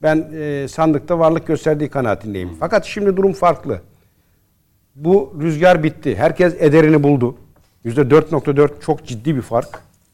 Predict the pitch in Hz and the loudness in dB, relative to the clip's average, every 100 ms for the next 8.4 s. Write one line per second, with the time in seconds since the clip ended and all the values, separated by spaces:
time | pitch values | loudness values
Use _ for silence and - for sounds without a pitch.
0 | _ _ _ _ _ - - 170 175 151 | _ _ _ _ _ -16 -6 -2 -2 -2
1 | 135 185 214 147 165 - - _ _ _ | 2 4 4 4 0 -6 -20 _ _ _
2 | 139 135 135 135 135 139 _ 135 127 180 | -12 -8 -4 -4 -6 -14 _ -8 0 0
3 | 170 - _ _ 131 156 - - 165 143 | -2 -16 _ _ 0 0 0 0 0 2
4 | 156 123 - 156 147 156 - 156 208 - | 0 -2 -4 0 0 0 -6 -8 -8 -6
5 | 202 208 - _ _ _ _ _ _ _ | -6 -6 -12 _ _ _ _ _ _ _
6 | _ _ - 151 170 139 123 117 101 113 | _ _ 0 4 6 4 2 0 -2 0
7 | 151 196 - _ - 123 123 - 143 160 | 0 -2 -10 _ -4 -2 -2 -2 0 2
8 | 170 175 208 | 2 2 0